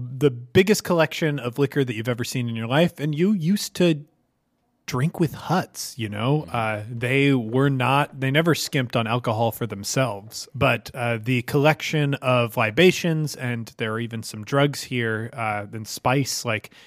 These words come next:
Speaker 1: it's all very, very impressive. Uh, the room itself is i-, in a lot of white.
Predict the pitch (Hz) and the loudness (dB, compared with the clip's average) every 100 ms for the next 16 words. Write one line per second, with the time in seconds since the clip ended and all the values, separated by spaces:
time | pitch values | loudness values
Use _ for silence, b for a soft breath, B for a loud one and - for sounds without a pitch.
0 | b - - - 110 113 127 113 - _ | b -12 -10 -6 -4 2 2 2 -4 _
1 | 113 98 120 151 127 110 101 123 110 101 | -16 -6 0 2 2 -2 -4 -4 -4 -6
2 | 95 113 101 - 98 - B B - 127 | -6 -2 -2 -4 -12 -14 B B -2 -2
3 | 117 143 202 285 - 147 - - 190 196 | 2 4 6 6 4 -6 -4 2 2 2
4 | - - - 131 120 117 - b b _ | -2 -12 -2 0 2 0 -6 b b _
5 | 120 - 139 131 123 123 127 123 131 139 | -12 0 2 2 0 -2 0 2 4 2
6 | 107 117 120 107 - - | -2 -2 -2 -2 -10 -16